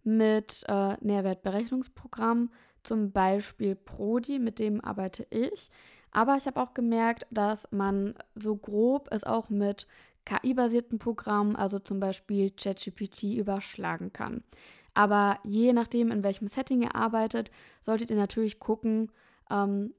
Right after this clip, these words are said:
was, äh, oder wie genau soll es dann auch wirklich sein. Und damit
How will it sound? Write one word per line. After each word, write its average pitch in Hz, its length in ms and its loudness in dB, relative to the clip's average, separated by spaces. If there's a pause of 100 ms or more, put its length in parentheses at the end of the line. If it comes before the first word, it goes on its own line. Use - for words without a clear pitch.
was, 190 760 -2
äh, 190 400 -2
oder 202 220 2
wie 208 80 2
genau 190 400 2
soll 202 120 0
es 196 80 -2
dann 208 120 -6
auch 185 180 -6
wirklich 190 340 -6
sein. - 380 -6 (1160)
Und 233 340 0
damit 262 640 0